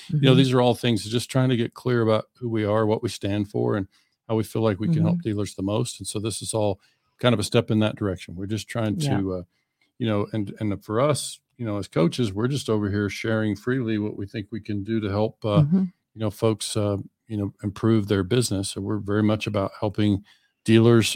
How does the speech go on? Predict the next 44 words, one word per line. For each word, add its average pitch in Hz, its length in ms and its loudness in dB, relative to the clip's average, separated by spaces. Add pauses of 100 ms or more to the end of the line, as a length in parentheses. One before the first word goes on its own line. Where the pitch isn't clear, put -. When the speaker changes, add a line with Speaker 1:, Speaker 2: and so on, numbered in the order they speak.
Speaker 1:
um, 104 360 0 (360)
be 127 100 2
more 147 160 4
successful 160 640 0
Speaker 2:
Yeah. 135 80 2
Speaker 1:
and 135 180 2
their 131 160 2
Speaker 2:
And 233 120 -2
Speaker 1:
customers 151 340 6
Speaker 2:
we 117 60 2
never - 60 6
Speaker 1:
will - 40 6
be - 80 4
more - 100 6
Speaker 2:
run 294 100 6
out 277 60 4
Speaker 1:
s- 247 60 4
Speaker 2:
of 254 40 -20
topics. - 880 -10
Speaker 1:
Yeah, 175 180 8 (120)
Speaker 2:
I 190 40 -2
mean, 208 160 4
Speaker 1:
yeah. 208 40 2
Speaker 2:
crap, 214 400 -4
we've 196 80 -2
been 196 140 -4
doing 214 300 0
this 185 200 -6
for 160 400 -4 (640)
Speaker 1:
A 113 80 -2
year 107 400 0
plus. - 600 -2 (560)
Started 107 360 -2
in 101 80 -2
June. 101 380 -4 (200)
Speaker 2:
No, 170 140 -2
it 147 100 -8
started 185 240 -6
in 151 80 -4
May. 160 280 -4
Speaker 1:
May, 131 260 2
that's 107 240 -4
right. 147 180 -4
Yeah. 123 280 -4